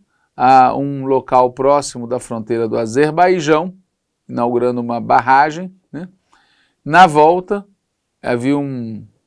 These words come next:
cortejo de três helicópteros, e um dos helicópteros, exatamente o que estava com o presidente, caiu, e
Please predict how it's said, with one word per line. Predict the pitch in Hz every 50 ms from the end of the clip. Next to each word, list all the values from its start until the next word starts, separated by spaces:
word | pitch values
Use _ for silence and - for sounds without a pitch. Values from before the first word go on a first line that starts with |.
| _ _ _ _ _ _ _ _ _
cortejo | - 135 127 - _ - 135 135 131 117 120
de | 117 113
três | 113 - - 135 156 165 160 131
helicópteros, | 135 135 139 139 - 180 160 151 - - - 175 180 202 190 - - - _ _ _ _ _ _ _ -
e | 147 147 151
um | 175 208 226
dos | 220 220 180 151
helicópteros, | 160 147 139 139 - 143 151 151 151 - 151 135 131 127
exatamente | 131 139 135 135 170 185 196 190 202 165 151 143 143 139 - 139
o | 127
que | _ -
estava | 131 - - - 131 120 120 113 110 113 113
com | - 127 120 117
o | 110
presidente, | 110 139 160 160 185 185 143 131 131 143 151 - - - _ _ _ _ _ _ _ _ _ _
caiu, | - - 160 156 143 139 156 190 185 185 _ _ _ _ _ _ _ _ _ - - _ _ _ _ -
e | 139 143 151 156 165 170 175 175 170 165 160 151 135 123 - -